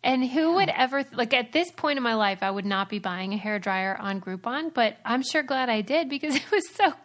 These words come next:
Speaker 1: it's amazing. It's, you
Speaker 2: Dude,
Speaker 1: know
Speaker 2: Suze, you're, <sighs> this is, this is the problem I have because
Speaker 1: <laughs>
Speaker 2: I, we, Lan and I were just talking about this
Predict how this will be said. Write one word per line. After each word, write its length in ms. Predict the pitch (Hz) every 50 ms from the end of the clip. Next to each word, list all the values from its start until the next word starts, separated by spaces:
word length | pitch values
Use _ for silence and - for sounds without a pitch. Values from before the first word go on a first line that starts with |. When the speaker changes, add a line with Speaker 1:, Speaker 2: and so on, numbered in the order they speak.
| -
Speaker 1:
it's 280 | - - 302 294 - - -
amazing. 800 | 349 339 320 302 302 339 370 381 370 330 277 240 226 220 214 220
It's, 340 | - 240 226 - - - -
you 60 | - - - -
Speaker 2:
Dude, 140 | - 311 330
Speaker 1:
know 100 | 339 427
Speaker 2:
Suze, 540 | 415 - - 330 349 370 330 294 302 - -
you're, 260 | 240 254 285 311 302 - - - -
<sighs> 240 | - - _ _ -
this 180 | - 294 302 -
is, 160 | 359 330 - - -
this 220 | 277 320 311 -
is 160 | 359 339 -
the 80 | - 311
problem 500 | - - 294 302 330 359 359 330 262 220
I 120 | 196 196
have 340 | 202 196 185 185 202 220 226
because 520 | - 226 226 - 262 226 233 233 220 - -
Speaker 1:
<laughs> 520 | 302 311 311 - - 392 381 - - 453
Speaker 2:
I, 100 | 302 240 247 -
we, 120 | 294 - -
Lan 140 | 254 277 302
and 120 | 311 311
I 60 | 302
were 100 | 285 277
just 220 | 240 - 269 269 -
talking 320 | - 254 247 277 - 285
about 160 | 254 214 208
this 180 | 202 185 190